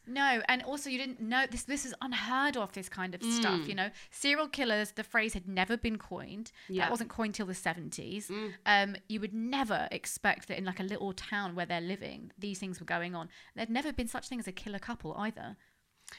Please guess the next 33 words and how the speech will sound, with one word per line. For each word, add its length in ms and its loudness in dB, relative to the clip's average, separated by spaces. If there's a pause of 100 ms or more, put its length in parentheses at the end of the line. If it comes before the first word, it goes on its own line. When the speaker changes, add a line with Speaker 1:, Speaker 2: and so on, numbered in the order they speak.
(220)
Speaker 1:
Well, 120 0
not, 140 4
Speaker 2:
Yeah. 120 6
Speaker 1:
not 140 6
in 100 2
England 320 0
anyway. 480 -2 (200)
Bonnie 220 2
and 80 -2
Clyde, 340 0
maybe 200 -2
in 40 -4
America, 360 0
that 100 -4
was 120 -8
about 200 0
it. 200 -6 (420)
Speaker 2:
So 360 4
again, 460 6
speculation 840 2
was 160 -2
rife 500 4
as 140 4
to 100 -2
what 140 4
had 60 0
happened 260 2
to 60 -8
Keith. 380 -10 (460)
Runaway, 800 6 (800)
et 160 0
cetera. 520 2 (600)
Um, 380 6